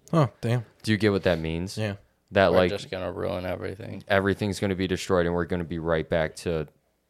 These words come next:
Speaker 3: Yep.
Speaker 2: nothing.
Speaker 3: Yep. Sounds
Speaker 1: Definitely,
Speaker 3: pretty accurate.
Speaker 1: <clears throat> it's definitely, it sucks, but it's more possible for that to happen than something good to happen.
Speaker 3: Yeah, I feel like if we broke it out into another world war,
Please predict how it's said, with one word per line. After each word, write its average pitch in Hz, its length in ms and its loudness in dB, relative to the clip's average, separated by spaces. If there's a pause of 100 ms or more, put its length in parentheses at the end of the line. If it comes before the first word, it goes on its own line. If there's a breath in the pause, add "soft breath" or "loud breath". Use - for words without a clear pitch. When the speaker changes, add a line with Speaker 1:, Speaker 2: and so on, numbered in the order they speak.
Speaker 3:
Yep. 107 160 -4 (100)
Speaker 2:
nothing. 87 560 -2 (120)
Speaker 3:
Yep. 139 160 0 (760 loud breath)
Sounds - 180 0
Speaker 1:
Definitely, 151 360 10
Speaker 3:
pretty 151 60 10
accurate. 139 480 4 (140)
Speaker 1:
<clears throat> 135 140 -12
it's 135 220 4
definitely, 127 440 4
it 113 220 -2
sucks, 123 460 4
but 110 140 2
it's 98 140 0
more 107 420 6
possible 98 680 2
for - 160 -4
that 92 240 0
to 101 140 0
happen 107 640 -2
than 95 500 -2 (720)
something 104 500 -2
good 95 280 0
to 143 100 -8
happen. 98 200 -8
Speaker 3:
Yeah, 117 220 8
I 123 60 6
feel 160 240 0
like 156 180 2
if 127 160 -4
we 110 80 0
broke 117 320 2
it 101 140 0
out 107 320 2
into 104 400 -2
another 98 320 -2
world 95 340 -4
war, 98 280 -2